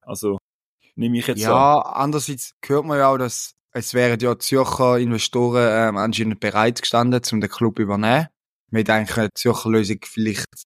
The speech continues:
Speaker 2: können finden,
Speaker 1: Das glaub ich
Speaker 2: äh,
Speaker 1: nicht.
Speaker 2: wo aber nicht hätte wollen, wo er nicht hätte wollen mit ihm weiterhin zusammenarbeiten und er darauf beharrt, dass er, dass er bleibt. Ähm,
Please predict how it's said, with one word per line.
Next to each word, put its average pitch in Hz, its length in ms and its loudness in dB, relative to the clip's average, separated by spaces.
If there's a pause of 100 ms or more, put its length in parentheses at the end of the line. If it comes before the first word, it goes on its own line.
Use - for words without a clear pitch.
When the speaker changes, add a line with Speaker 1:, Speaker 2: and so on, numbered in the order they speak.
(120)
Speaker 2:
können 120 280 2
finden, 135 400 2 (680)
Speaker 1:
Das 107 300 2
glaub 104 340 4
ich 80 60 -2
Speaker 2:
äh, 78 60 -4
Speaker 1:
nicht. 80 80 -6
Speaker 2:
wo 123 180 4
aber 120 180 2
nicht 123 160 4
hätte 117 220 2
wollen, 113 520 4 (360)
wo 107 140 -8
er 110 60 -2
nicht 110 420 2
hätte 104 160 2
wollen 107 180 0
mit 101 160 -6
ihm 113 420 2
weiterhin 107 320 0
zusammenarbeiten 113 720 0
und - 280 -2
er 95 200 2 (140)
darauf 104 140 -8 (100)
beharrt, 95 300 -4
dass 95 100 -8
er, 95 240 2
dass 95 120 -12
er 98 140 -2
bleibt. 107 320 -2 (600)
Ähm, 95 760 2